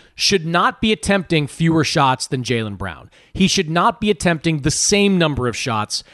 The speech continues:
as Marcus Smart. He needs to be at twenty shots or more in this Game seven for the Celtics to have a chance to win. Boston obviously has to keep its turnovers numbers down. That, that wasn't a, that wasn't a huge problem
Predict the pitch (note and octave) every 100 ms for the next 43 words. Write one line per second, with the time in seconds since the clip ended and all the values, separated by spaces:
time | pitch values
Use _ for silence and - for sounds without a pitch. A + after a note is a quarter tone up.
0 | - _ D3+ C3 C3 C3 - - - G2+
1 | - G3 C4 C4 - G3 D3+ D#3+ - -
2 | A3 A#3+ B3+ A#3+ - A3 F3+ - - D3+
3 | C3+ C#3+ C3+ A2+ G#2 - _ _ - D#3+
4 | D#3 C3+ - C#3+ C3 - D3 B2+ A2+ A2
5 | - - C3 B2+ - C#3+ D3 A#2+ A#2+ B2+
6 | A#2 - B2+ A#2 A#2+ A#2+ B2+ B2+ - -
7 | _ - G3+ G3+ F3+ E3 E3 F#3 F3+ G#3+
8 | - F#3+ G3 G3+ - _ - - F#3+ -
9 | F#3+ - F#3+ - - - F3 F3 D#3+ D3+
10 | D#3+ D3+ B2+ D#3 D#3+ D#3+ F#3 G3 A#3 A#3+
11 | G#3+ G#3 F3 D3+ B2+ - - _ _ -
12 | G#3 C4 A3 G3 - A3 B3+ - - A#3
13 | A3 A3+ A3+